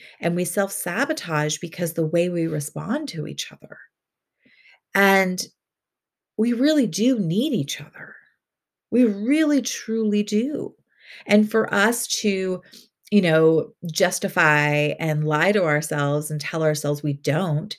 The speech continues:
is a protection mechanism. It is us shutting down our ability to allow love. It is us shutting down because we got hurt, because things didn't turn out the way we wanted them to.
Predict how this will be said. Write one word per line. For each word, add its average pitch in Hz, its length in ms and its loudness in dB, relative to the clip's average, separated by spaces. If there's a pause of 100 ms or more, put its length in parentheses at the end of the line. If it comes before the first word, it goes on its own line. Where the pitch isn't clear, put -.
(340)
is 170 320 2
a 165 180 0
protection - 880 -6
mechanism. 143 880 -10 (320)
It 180 140 4
is 170 140 4
us 156 200 0
shutting 175 440 -2
down 160 760 -2 (1080)
our 165 140 2
ability 160 440 4
to - 200 -8
allow 147 680 -8 (160)
love. 180 460 -8 (600)
It 170 120 0
is 165 200 0 (220)
us 165 200 -2
shutting 170 380 -2
down 160 760 -2 (680)
because 165 500 -2
we 160 200 -4
got 147 200 -2
hurt, - 600 -4 (1120)
because 170 340 -2
things 180 260 -2
didn't 160 240 0
turn 165 240 -6
out 160 240 -6
the 160 80 -2
way 156 140 2
we 165 300 0
wanted 147 380 -2
them 147 200 -6
to. - 400 -10